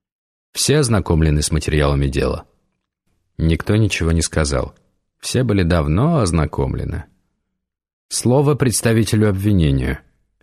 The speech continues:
Антон Городецкий. Стоящий напротив Эдгара Светлый поднял голову. Коротко кивнул Вячеславу.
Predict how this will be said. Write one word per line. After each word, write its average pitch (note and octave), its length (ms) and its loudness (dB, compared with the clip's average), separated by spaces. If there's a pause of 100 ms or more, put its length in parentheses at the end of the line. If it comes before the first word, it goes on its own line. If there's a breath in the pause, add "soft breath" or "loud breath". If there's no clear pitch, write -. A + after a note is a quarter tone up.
Антон G2+ 420 2
Городецкий. A2+ 760 0 (800)
Стоящий G#2 460 0
напротив G#2+ 440 -2
Эдгара F#2+ 300 0
Светлый G#2 460 0
поднял E2 340 2
голову. B1+ 520 -2 (440)
Коротко A#2 420 -2
кивнул F#2+ 380 0
Вячеславу. D2+ 680 -2